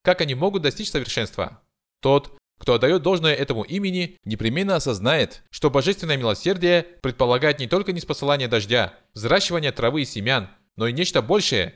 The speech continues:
отправление посланников и ниспослание писаний. Потребность в том, что способно оживить душу и сердце, гораздо больше, чем потребность в том, что придает силу телу и организму, и милосердие требует от Аллаха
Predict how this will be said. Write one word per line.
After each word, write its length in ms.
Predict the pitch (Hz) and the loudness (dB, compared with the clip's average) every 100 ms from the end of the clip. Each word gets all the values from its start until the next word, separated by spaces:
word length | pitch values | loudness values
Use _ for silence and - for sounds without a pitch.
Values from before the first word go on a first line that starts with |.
| _ - | _ -6
отправление 540 | 131 - 139 190 180 | -4 2 2 2 0
посланников 640 | - - 151 190 180 180 160 _ | -2 0 0 0 2 0 0 _
и 80 | 143 | -10
ниспослание 560 | 147 135 120 175 190 170 | -6 -2 0 0 0 -4
писаний. 500 | 127 131 107 87 - _ _ _ _ _ | -2 -2 -2 -4 -10 _ _ _ _ _
Потребность 520 | - 123 180 175 147 | -2 2 2 0 -4
в 20 | - | 2
том, 260 | 202 202 | 2 2
что 180 | - 143 | -6 -6
способно 460 | - 131 196 185 175 | -2 0 2 0 0
оживить 320 | 147 151 131 | -2 -6 -4
душу 280 | 139 170 131 | -4 -2 -4
и 60 | |
сердце, 480 | - 190 202 196 180 - | -2 -2 0 0 -2 -6
гораздо 400 | - 117 139 139 | -4 2 2 2
больше, 560 | 110 127 196 - 95 - _ | 2 2 2 2 -2 -6 _
чем 160 | - | -4
потребность 520 | 147 135 196 202 175 - | 0 0 2 0 -2 2
в 20 | |
том, 320 | 175 180 - _ | 2 2 -4 _
что 220 | - 156 | -4 -2
придает 360 | - 131 135 143 | -2 0 0 0
силу 280 | - 131 101 | -4 -4 -2
телу 320 | 147 180 170 | 0 2 2
и 120 | - | 2
организму, 720 | 131 113 113 151 123 87 - _ _ | 0 0 -4 -6 -6 -8 -10 _ _
и 80 | - | -4
милосердие 560 | 139 135 123 175 165 135 | 0 2 4 2 2 0
требует 380 | - 156 139 - | 2 0 0 -2
от 120 | - | -2
Аллаха 540 | 90 113 156 151 - | 0 2 2 0 -6